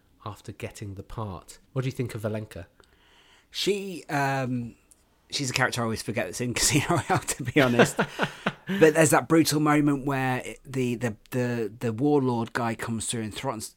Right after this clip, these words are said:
Speaker 2: is, it, is he threatening to chop off her hand or something? And I always feel a bit sorry
Speaker 1: Yeah,
Speaker 2: for
Speaker 1: the
Speaker 2: her in that
Speaker 1: hotel.
Speaker 2: moment, yeah.
Speaker 1: Yeah, me too. Yeah, yeah. And yet she still stays, stays loyal to Le Chiffre, doesn't she?
Speaker 2: Yeah, yeah.
Speaker 1: Mm.
Speaker 2: Yes, through fear.
Speaker 1: But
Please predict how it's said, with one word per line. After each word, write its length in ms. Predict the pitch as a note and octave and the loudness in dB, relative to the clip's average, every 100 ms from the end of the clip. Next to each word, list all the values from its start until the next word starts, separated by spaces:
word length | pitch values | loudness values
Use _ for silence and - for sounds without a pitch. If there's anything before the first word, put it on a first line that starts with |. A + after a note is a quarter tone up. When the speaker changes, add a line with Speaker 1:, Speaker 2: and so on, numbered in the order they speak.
| - | -12
Speaker 2:
is, 140 | A#2+ | -10
it, 120 | D#2+ | -8
is 80 | B2 | -6
he 80 | C#3 | -6
threatening 320 | C3 C3+ C3+ | -4 -4 -4
to 120 | B2+ - | -6 -8
chop 240 | C3+ - | -8 -8
off 120 | C3+ | -4
her 100 | C3+ | -2
hand 340 | - B2+ C#3+ C3+ | 0 2 2 2
or 80 | |
something? 560 | C3 C#3+ B2+ - C3+ C3+ | -2 -4 -4 -2 0 0
And 100 | B2+ | 2
I 80 | B2 | 4
always 180 | C3 B2 | 4 2
feel 140 | - | -2
a 40 | A#2 | -4
bit 140 | G#2 | -2
sorry 240 | - B2+ A#2 | 0 2 2
Speaker 1:
Yeah, 40 | |
Speaker 2:
for 120 | G2 G2+ | 0 0
Speaker 1:
the 40 | |
Speaker 2:
her 40 | F#2 | 0
in 60 | |
that 100 | F#2 | -2
Speaker 1:
hotel. 160 | A#2+ G2+ | -2 -2
Speaker 2:
moment, 300 | F#2 F2+ E2 | -4 -6 -4
yeah. 400 | A2+ A2+ G2+ F#2+ - G#2+ G2 | 0 2 2 -2 -8 -16 -10
Speaker 1:
Yeah, 220 | G#2 G2+ | -8 -6
me 160 | G#2+ | -6
too. 260 | G#2 A2+ G2 - _ _ _ G2 | -6 -6 -8 -10 _ _ _ -8
Yeah, 220 | G2 F#2 _ | -8 -8 _
yeah. 200 | G#2 G#2 | -6 -4
And 140 | G2+ | 0
yet 120 | C3 - | 0 0
she 120 | C3+ | -2
still 280 | - D3 C#3+ | 0 0 2
stays, 440 | C#3 B2+ B2 - | 0 0 -2 -6
stays 300 | - B2+ B2 | -6 -4 -2
loyal 260 | B2+ C3 G#2+ | -4 -4 -6
to 120 | - | -8
Le 80 | G#2+ | -10
Chiffre, 360 | - B2 - F#2+ | -8 -10 -12 -14
doesn't 240 | G#2+ - | -14 -10
she? 140 | A2+ | -4
Speaker 2:
Yeah, 400 | A#2 A#2+ A#2 G2+ F#2 - | 0 0 0 -2 -6 -12
yeah. 360 | A2+ A2+ G#2 G#2 | -8 -6 -4 -6
Speaker 1:
Mm. 160 | G#2 - _ _ - | -8 -12 _ _ -14
Speaker 2:
Yes, 160 | G2 - | -14 -10
through 180 | G2+ | -10
fear. 380 | F2+ - A2 G2 - - | -8 -8 -6 -8 -12 -8
Speaker 1:
But 540 | C#3+ C3+ C3+ - - | 2 2 2 -4 -10